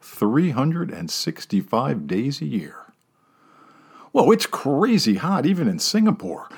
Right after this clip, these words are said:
Ninety-seven degrees at touchdown, almost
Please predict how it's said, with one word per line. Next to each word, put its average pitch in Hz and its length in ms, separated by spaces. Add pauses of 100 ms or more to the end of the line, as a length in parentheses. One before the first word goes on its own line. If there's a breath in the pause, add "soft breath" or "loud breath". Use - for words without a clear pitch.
(140 loud breath)
Ninety-seven 175 800
degrees 101 460
at 95 100
touchdown, 95 480 (140)
almost 165 340